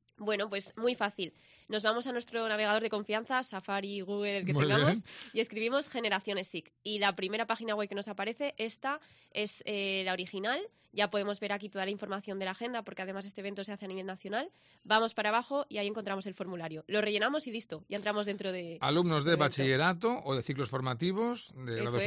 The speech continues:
Speaker 2: superior, ¿no? Y importante, ¿esto cuánto vale?
Speaker 1: Es gratis.
Speaker 2: Yo, yo sabía la respuesta,
Speaker 1: El
Speaker 2: pero te-,
Speaker 1: evento
Speaker 2: <laughs>
Speaker 1: es gratuito.
Speaker 2: te la tenía que preguntar.
Speaker 1: Pero, <laughs> pero tenemos plazas limitadas.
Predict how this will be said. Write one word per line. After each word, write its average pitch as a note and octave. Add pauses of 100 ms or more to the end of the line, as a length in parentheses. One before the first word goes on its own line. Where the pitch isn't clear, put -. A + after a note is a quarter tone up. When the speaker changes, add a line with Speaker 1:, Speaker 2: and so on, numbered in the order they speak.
Speaker 2:
superior, D#3+
¿no? G3+ (520)
Y C3
importante, C3+ (100)
¿esto F3+
cuánto C#3
vale? C3 (680)
Speaker 1:
Es B3
gratis. A3 (120)
Speaker 2:
Yo, B3 (760)
yo C3+
sabía D3
la D3+
respuesta, D#3
Speaker 1:
El D3
Speaker 2:
pero A#3
te-, B3
Speaker 1:
evento D4
Speaker 2:
<laughs> -
Speaker 1:
es C4+
gratuito. C4+
Speaker 2:
te A#3+
la D#3+
tenía C#3
que C#3
preguntar. C3+
Speaker 1:
Pero, C#4+
<laughs> -
pero B3
tenemos B3
plazas B3
limitadas. G3+